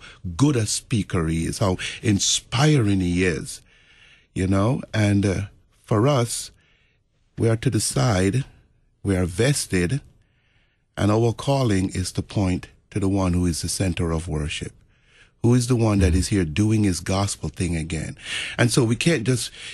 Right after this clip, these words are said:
Speaker 1: you know, in preaching, we can't just talk about what Christ did two thousand years ago. We do that when we talk about the cross.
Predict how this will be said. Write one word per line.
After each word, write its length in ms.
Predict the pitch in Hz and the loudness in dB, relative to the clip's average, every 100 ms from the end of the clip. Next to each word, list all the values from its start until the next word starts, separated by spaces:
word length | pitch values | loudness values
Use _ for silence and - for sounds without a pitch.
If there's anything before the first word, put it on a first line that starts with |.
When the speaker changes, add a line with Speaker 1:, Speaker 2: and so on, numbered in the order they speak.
| - | -2
Speaker 1:
you 100 | 131 | 0
know, 80 | 117 | 2
in 180 | 113 107 | 2 0
preaching, 380 | - 160 - | -2 0 0
we 120 | 110 107 | 2 0
can't 280 | 143 110 | 0 2
just 160 | 104 - | 0 0
talk 220 | 135 113 | 0 0
about 260 | 127 104 85 | 0 0 0
what 160 | 92 | -2
Christ 420 | - 120 95 95 80 | 0 0 2 0 0
did 260 | 98 82 | 0 0
two 160 | - 110 | 0 0
thousand 440 | - 104 90 95 | 2 0 2 0
years 240 | 90 85 - | 2 2 0
ago. 220 | 80 87 | -2 0
We 140 | 80 95 | 2 2
do 180 | 117 143 | 4 2
that 160 | 107 | 2
when 160 | 95 95 | 2 2
we 100 | 87 | 0
talk 260 | - 104 - | 0 0 0
about 280 | 92 87 | 0 0
the 80 | - | -2
cross. 640 | - 127 127 87 - - | -2 0 0 -2 -6 -10